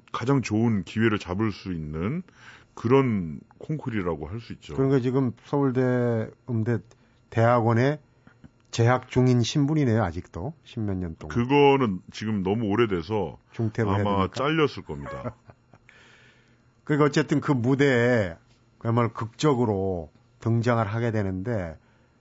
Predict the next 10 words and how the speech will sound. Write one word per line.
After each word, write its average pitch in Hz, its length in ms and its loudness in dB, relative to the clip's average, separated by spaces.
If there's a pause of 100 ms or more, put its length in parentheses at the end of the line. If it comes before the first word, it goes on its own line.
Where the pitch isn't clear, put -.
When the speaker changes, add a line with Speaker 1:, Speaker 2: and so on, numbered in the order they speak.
(320)
Speaker 2:
어, 117 640 -8
진출 139 300 -4
십 170 160 -4
년도 156 300 0
채 147 160 -4
안 135 100 0
돼가지고 120 560 -2
앞서도 110 460 -4
잠깐 98 260 -6
말씀드렸는데, 90 720 -8